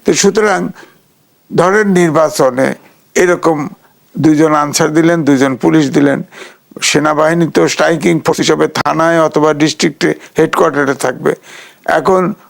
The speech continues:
ওইখানে হয়তো একটা সেন্টারে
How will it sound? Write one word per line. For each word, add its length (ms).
ওইখানে 460
হয়তো 460
একটা 340
সেন্টারে 640